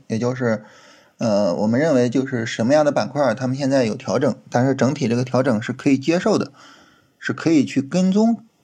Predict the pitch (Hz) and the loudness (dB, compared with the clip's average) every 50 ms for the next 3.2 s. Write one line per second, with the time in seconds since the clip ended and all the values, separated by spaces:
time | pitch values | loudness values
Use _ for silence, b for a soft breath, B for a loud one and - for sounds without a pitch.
0 | _ _ - - - 113 110 107 104 107 - - - - _ _ _ - - - | _ _ -6 -2 -2 0 0 -2 -4 -4 -6 -10 -10 -14 _ _ _ -4 -4 -4
1 | 117 101 - - - - - - _ b b b b b b b _ _ - 101 | -2 -4 -4 -4 -4 -6 -10 -12 _ b b b b b b b _ _ 0 0
2 | 110 113 123 127 127 120 110 104 117 127 135 127 123 165 151 117 - - 110 117 | 2 2 0 0 0 2 2 2 2 0 -2 0 0 -2 -2 -2 -2 -4 -4 -2
3 | 117 113 160 | -4 -6 -8